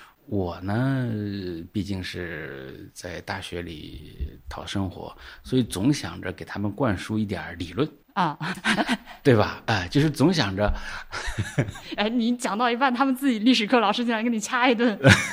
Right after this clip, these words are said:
Speaker 1: <laughs>
Speaker 2: 你这套理论应该跟，就是高中历史的课本的历史老师会差很多。
Speaker 1: 呃，不直接冲突，呃，但是不一样。就是你比如说考古方面的一些，一些见-，一些想法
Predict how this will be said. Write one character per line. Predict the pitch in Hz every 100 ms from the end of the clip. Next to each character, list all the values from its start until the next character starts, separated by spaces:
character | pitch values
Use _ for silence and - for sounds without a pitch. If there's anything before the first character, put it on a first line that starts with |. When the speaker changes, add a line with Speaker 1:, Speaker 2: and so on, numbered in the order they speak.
| -
Speaker 1:
<laughs> | - 160 - - 302
Speaker 2:
你 |
这 | 247 349
套 | 339
理 | 247
论 | 214
应 | 254
该 | 262
跟， | 254 262 269 -
就 | -
是 | 262
高 | 220 247
中 | 254
历 | 262
史 | 240 165
的 | 123
课 | 151 202
本 | 160
的 | 92
历 | 160
史 | 180 -
老 | 143
师 | -
会 | 170 185
差 | -
很 | 185 156
多。 | - 151 151 _ -
Speaker 1:
呃， | 120 120 110 107 104
不 | 101 202
直 | 151 -
接 | 110 135
冲 | 127 143 143
突， | - 139 - _
呃， | 120 104
但 | 90 156
是 | 143
不 | 135 170
一 | 135
样。 | 151 202 131 -
就 | 139
是 | 117 123
你 | 110
比 | 110
如 | 95
说 | 104
考 | 101 92
古 | 95 82
方 | -
面 | 95 98 92
的 | 90
一 | 85
些， | 92 90 85 73 71 71 67
一 | 85
些 | 82 80
见-， | - 113 104 95
一 | 95
些 | 95 92 95 95 95 92 -
想 | - - 82 120
法 | 120